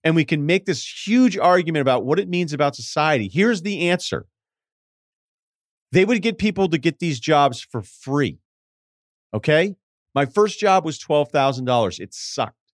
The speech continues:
I got lied to. I was told I would make thirty. I thought, "Okay, I can still pay my bills at thirty.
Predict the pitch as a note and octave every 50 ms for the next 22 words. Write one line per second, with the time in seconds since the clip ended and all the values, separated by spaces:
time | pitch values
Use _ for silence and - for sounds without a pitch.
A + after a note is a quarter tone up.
0 | _ _ _ _ - G#2+ G#2 A2 - - G#2+ B2 B2+ C3+ D#3 E3 D#3+ - - F3+
1 | E3+ D#3+ C3 G#2 - - C3 A#2 A2+ G2+ F2 E2 G2 A2+ C3 D3+ - _ _ D3+
2 | D3+ D3+ C#3+ D3 C3+ A2 G2+ - G#2 - - A2 A2+ - A#2 G2+ F#2+ - - D#2+
3 | - - B2 B2 D3 D#3 D3 C#3+ C#3 C3 C3+ B2 B2 B2 A#2 A2+ - - B2 A#2+
4 | A#2+ A#2+ A#2+ A2+